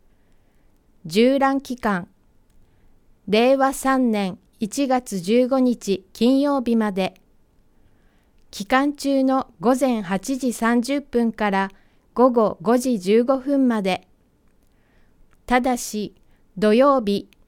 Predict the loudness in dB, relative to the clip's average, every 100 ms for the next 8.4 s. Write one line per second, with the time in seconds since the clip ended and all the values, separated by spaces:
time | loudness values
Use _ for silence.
0 | -2 -2 -2 0 2 2 0 -2 -6 -8
1 | _ _ _ -6 -6 -2 -4 -4 -8 -6
2 | -4 -4 _ _ _ _ _ -4 2 4
3 | 4 0 0 0 2 0 -2 -6 -2 0
4 | 0 -2 -2 0 -2 -4 -6 -4 -4 -2
5 | -2 -2 -6 -16 _ _ _ _ _ _
6 | _ _ _ _ _ -20 _ _ _ _
7 | _ _ _ -2 2 2 2 0 -2 -2
8 | -2 2 0